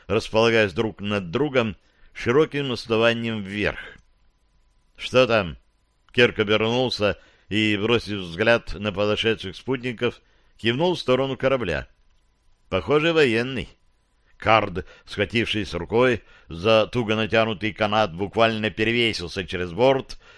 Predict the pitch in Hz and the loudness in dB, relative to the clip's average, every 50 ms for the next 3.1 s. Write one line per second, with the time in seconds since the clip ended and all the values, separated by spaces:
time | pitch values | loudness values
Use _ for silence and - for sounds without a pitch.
0 | - _ - - - 127 131 135 - - - 127 120 107 101 95 92 110 117 107 | -20 _ -20 -10 -2 -2 -2 0 -2 -4 -6 -6 -6 -6 -8 -4 0 0 0 2
1 | 110 123 127 123 120 120 120 107 95 107 - - - 107 104 104 95 110 117 117 | 4 4 4 4 2 0 -2 -2 -4 -4 -6 -2 -2 -2 -2 -2 -4 -6 -6 -6
2 | 113 107 113 107 - - - 101 104 101 87 - _ _ _ - 95 95 92 82 | -4 -4 -6 -6 -6 -6 -8 -8 -8 -10 -12 -16 _ _ _ -4 -2 0 0 -2
3 | 65 60 | -4 -8